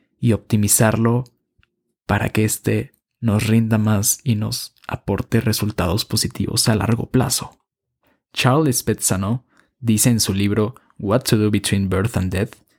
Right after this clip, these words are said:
que la gente no paga por las cosas con dinero. Ellas la pagan con el tiempo. Por ejemplo,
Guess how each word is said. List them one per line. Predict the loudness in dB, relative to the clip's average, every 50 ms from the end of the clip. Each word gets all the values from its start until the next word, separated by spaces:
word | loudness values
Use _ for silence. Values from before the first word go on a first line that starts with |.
| _ _ _ _ _ _ _ _ _ _ -2
que | 0 2
la | 2 2
gente | 2 2 2 2 2 2 0 0
no | 0 -2 -2 -2
paga | -2 0 0 0 -2 -2
por | -4 -6 -6
las | -4 -6 -6 -8 -6
cosas | -4 -4 -2 0 0 0 -2 -2
con | -2 -2 -2 -2
dinero. | -2 -2 -2 -4 -4 -4 -6 -14 _ _ _ _ _ _ _ _ _ _ _ _ _ _ _ _ _ -8
Ellas | -2 2 2 4 4 2 0 -2 -6 -10 _ _ -10
la | -6 -4 -4 -2 -2
pagan | 0 0 0 0 -2
con | -2 -2 -2 -2 -4 -4
el | -4 -6 -6 -4
tiempo. | -4 -6 -6 -6 -8 -10 -14 -20 -20 _ _ _ _ _ _ _ _ _ _ _ _ _ _
Por | 0 2 2
ejemplo, | 2 2 0 0 0 0 -4 -10 -16 -18 -20